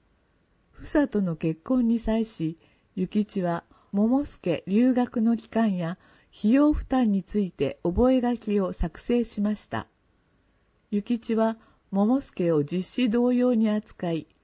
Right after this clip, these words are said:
留学中も一太郎、捨て次郎、桃介の三人に宛てて書簡を出しています。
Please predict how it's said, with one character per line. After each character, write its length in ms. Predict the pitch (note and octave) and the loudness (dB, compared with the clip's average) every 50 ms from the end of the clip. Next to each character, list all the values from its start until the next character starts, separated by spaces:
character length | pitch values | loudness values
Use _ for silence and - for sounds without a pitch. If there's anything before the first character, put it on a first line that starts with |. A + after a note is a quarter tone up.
| _ _ _ _ _ _ _ - | _ _ _ _ _ _ _ -6
留 240 | G3 G3+ B3 C4 B3+ | 0 2 4 4 4
学 240 | A3+ B3 A#3+ - - | 2 0 -2 -4 -10
中 300 | - - - A3 A3 G3+ | -10 -4 -2 0 0 0
も 260 | F#3+ F#3+ F#3+ - _ _ _ _ _ _ _ _ - | 0 -2 -2 -4 _ _ _ _ _ _ _ _ -4
一 260 | - G#3 G3+ - - | -4 -4 -4 -4 -8
太 200 | - - G#3 F#3+ | -2 0 2 2
郎、 380 | F3+ E3 C#3+ C3 B2 G#2+ - _ _ _ _ _ | 2 2 2 0 0 -2 -8 _ _ _ _ _
捨 140 | - - | -16 -6
て 200 | - A#3+ B3+ B3+ | 0 0 2 2
次 140 | G#3 - G#3 | 2 0 -2
郎、 320 | F3+ D#3+ C#3+ C3 B2 - _ _ _ _ - | 0 0 0 0 -2 -4 _ _ _ _ -4
桃 280 | F#3+ F#3+ G3+ A#3 C#4 D4 | -2 0 2 2 0 0
介 240 | - - - A#3+ | -4 -4 -2 0
の 160 | A3 G3 F3 F3+ | 0 0 -2 -2
三 300 | - G3+ G#3 A#3 A#3+ B3+ | -2 0 0 2 2 2
人 220 | C4 C4+ B3 A3+ | 2 2 2 2
に 80 | G#3 E3+ | 0 0
宛 100 | D#3 E3 | -2 -4
て 140 | - E3 | -6 -6
て 260 | E3 - D3 A#2+ - - | -6 -4 -6 -6 -6 -8
書 180 | - - - F3+ | -12 -10 -10 -6
簡 260 | - - A#3 B3+ B3+ | -2 0 0 2 2
を 140 | A#3+ A#3+ A#3 | 2 0 0
出 160 | A3 A#3 B3+ | -2 -2 -4
し 80 | - - | -6 -6
て 100 | - F#3+ | -6 -6
い 120 | E3+ D#3 | -4 -4
ま 160 | C3+ B2+ D3 | -6 -6 -8
す。 180 | C#3+ - _ _ | -8 -12 _ _